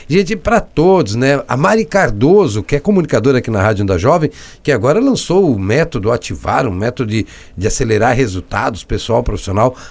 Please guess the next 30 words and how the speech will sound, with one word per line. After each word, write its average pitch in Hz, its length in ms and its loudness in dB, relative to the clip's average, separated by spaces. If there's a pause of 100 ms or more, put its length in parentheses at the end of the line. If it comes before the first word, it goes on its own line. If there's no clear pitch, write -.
Mari 117 220 0
Cardoso, 117 420 0
palestrante, 113 720 -2
jornalista, 110 680 -2 (260)
para 127 220 2
atleta. 120 400 -2
Um 180 100 -2
abraço 120 460 0
a 117 60 2
Mari 117 240 2
também, 113 260 0
que - 60 -10
tá 127 80 0
ligadinha 107 380 2
ao 107 40 -4
nosso 101 180 -2
programa. 113 340 2 (280)
Muito 143 340 0
obrigado 117 240 0
pela 131 160 -2
audiência 139 320 0
e - 40 -14 (160)
todos, 151 360 0
todos 165 300 -2
vocês 127 380 0 (320)
que 151 100 0
acompanham 123 460 0
o 120 40 0
nosso 117 180 -4
programa 117 380 0